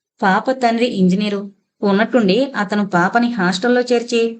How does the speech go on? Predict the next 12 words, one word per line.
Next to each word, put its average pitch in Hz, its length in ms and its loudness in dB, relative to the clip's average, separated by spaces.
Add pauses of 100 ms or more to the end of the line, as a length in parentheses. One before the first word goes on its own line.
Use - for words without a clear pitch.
పై 220 160 2
చదువులకో 254 580 2
దేనికో 190 400 0
విదేశాలకు 214 680 0
వెళ్ళాడు," 185 320 2 (500)
చెప్పాడు 180 340 2
తాత. 180 500 0 (720)
"భర్తతో 202 520 2
పాప 208 320 0
తల్లి 214 300 -2
కూడా 247 180 2
వెళ్ళిందా?" 240 460 0